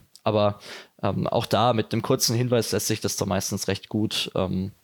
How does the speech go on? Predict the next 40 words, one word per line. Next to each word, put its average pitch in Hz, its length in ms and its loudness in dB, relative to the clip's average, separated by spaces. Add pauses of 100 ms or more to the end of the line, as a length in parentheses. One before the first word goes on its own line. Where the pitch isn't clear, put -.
(440)
Regeln 104 320 2
zwischen, 98 600 -2
zwischen - 300 -2
den 98 260 0 (140)
virtuellen 107 480 2
Fluglotsen 104 720 0
und - 180 -6
den - 100 -4
Piloten. - 420 -2
Aber, 92 320 0 (360)
äh, - 160 0 (500)
um 120 160 0
da 120 140 4
nochmal 131 220 4
die 123 60 -2
Brücke 151 260 0
zu 135 140 2
schlagen, 127 340 2
reale 113 300 2
Fluglotsen 123 540 0
sind 107 160 0
sowas 113 280 2
halt - 120 0
nicht - 140 -6
gewohnt. 107 500 -2
Die - 80 2
haben 110 140 2
das 127 140 2
Problem 120 340 0
nicht 135 300 0
und - 420 -2
die 110 80 0
verlieren 107 300 0
natürlich 101 400 0
da 101 100 0
recht 95 220 -2
schnell 95 180 0
den 95 140 -2
Spaß - 320 -4
dran, - 240 -4